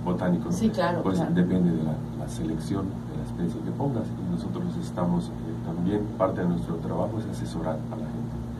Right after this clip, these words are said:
Speaker 1: ayudarlos a decidir qué especie. Mientras
Speaker 2: Ok.
Speaker 1: ustedes hablaban de estas manchas grises, blancas, porque
Speaker 2: Ujú.
Speaker 1: Yucatán todo es blanco,
Speaker 2: Sí.
Speaker 1: la tierra, el suelo. Eh, estas manchas blancas también tienen que ver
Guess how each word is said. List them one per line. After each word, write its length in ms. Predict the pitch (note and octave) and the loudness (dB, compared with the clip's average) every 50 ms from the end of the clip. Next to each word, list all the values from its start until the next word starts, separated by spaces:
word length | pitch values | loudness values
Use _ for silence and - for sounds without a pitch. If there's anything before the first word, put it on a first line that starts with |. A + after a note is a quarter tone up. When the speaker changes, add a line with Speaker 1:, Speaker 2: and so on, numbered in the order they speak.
| - - - - - - - | -6 -4 -4 -4 -4 -4 -2
Speaker 1:
ayudarlos 520 | - E2 E2 E2+ F2 F2+ F2 E2+ E2+ - - | -2 0 0 2 4 4 4 4 2 0 0
a 40 | - | -2
decidir 380 | D2+ D2+ - - E2 D#2+ D#2 - - - | -4 -4 -4 -4 -4 -4 -4 -4 -2 -2
qué 60 | A#2 - | -4 -4
especie. 460 | - - - A2 A#2 A#2 - - - - - - - - - - - - - - - - - F2+ | -4 -2 0 0 0 0 -2 -4 -4 -4 -4 -6 -6 -6 -6 -6 -6 -6 -6 -6 -6 -4 0 2
Mientras 380 | F#2 G2 G2 - G#2+ - A2+ | 2 2 2 2 2 2 2
Speaker 2:
Ok. 60 | - - | 0 0
Speaker 1:
ustedes 300 | - G#2 G#2 G2+ F2+ G2 | 0 2 2 2 2 2
hablaban 460 | F#2 F2 F2+ F#2 F2+ F2+ F2+ F2+ F2+ | 2 4 4 4 4 4 4 2 2
de 100 | E2+ E2 | 0 0
estas 200 | - - - A#1 | -2 -4 -4 -2
manchas 360 | - - F2 F2 - - - - - | 2 2 4 2 2 0 -4 -4 -2
grises, 340 | E3 E3+ - - - - - - - - - - - - - - | 0 0 0 0 0 -4 -6 -6 -6 -6 -6 -6 -6 -6 -4 0
blancas, 400 | - - F3+ - - - - - - - - - - - - - G#3+ | 2 2 4 4 2 2 0 -2 -2 -4 -6 -6 -6 -6 -2 0 0
porque 180 | G3+ F#3+ F3 F3 | 0 2 2 2
Speaker 2:
Ujú. 80 | E3 | 2
Speaker 1:
Yucatán 280 | D#2+ - - - E2 D#2+ | 2 0 -2 -2 -2 -2
todo 120 | - E2 E2 | -2 -2 -2
es 100 | E2 - | -2 -2
blanco, 260 | - F2 - - - - - - - - | -2 -2 -2 -4 -4 -4 -4 -6 -6 -2
Speaker 2:
Sí. 300 | - A#3 G#3+ G#3 F3 D#3 - | 2 4 6 6 6 4 2
Speaker 1:
la 60 | - | -2
tierra, 320 | - - - F3 - - - | 2 4 4 4 4 2 -2
el 720 | - - - - - - - - - - - - - - | -4 -6 -6 -6 -8 -8 -6 -6 -6 -6 -6 -6 -6 -4
suelo. 160 | - D#3+ - - - - - - - - - - - - - | -4 -4 -4 -4 -4 -4 -4 -6 -6 -6 -6 -6 -6 -4 0
Eh, 360 | - - F#2 - - - - - | 2 2 4 4 4 4 4 2
estas 200 | - - G#2+ G#2 G#2 | 0 0 2 2 2
manchas 380 | G2 G2+ G#2 G2+ G#2 F#2 F2+ | 2 2 2 2 0 0 2
blancas 440 | E2+ F#2+ G#2 A2 A2+ A#2 A#2 A2+ - | 4 6 6 6 4 4 0 -2 0
también 440 | - A2+ A2 G#2 A2+ A#2 B2+ C#3 D3 | 2 2 2 6 6 6 6 6 4
tienen 280 | - B2 B2 B2 A#2+ A#2 | 2 0 0 0 0 0
que 100 | A2+ G#2+ | 0 2
ver 220 | - - - | 2 2 2